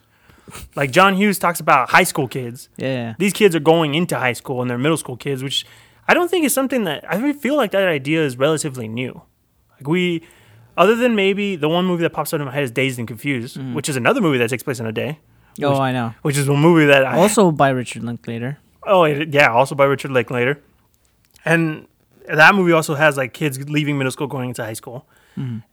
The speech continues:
Speaker 1: And I feel like it's a very, like, rare thing that you ever get to see that, like,
Speaker 2: Mm.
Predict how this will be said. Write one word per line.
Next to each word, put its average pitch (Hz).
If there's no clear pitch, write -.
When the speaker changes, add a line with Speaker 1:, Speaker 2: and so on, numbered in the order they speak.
Speaker 1:
And 139
I 139
feel 180
like 214
it's 170
a 156
very, 175
like, 135
rare 160
thing 165
that 135
you 127
ever 123
get 123
to 117
see 123
that, 117
like, 117
Speaker 2:
Mm. 117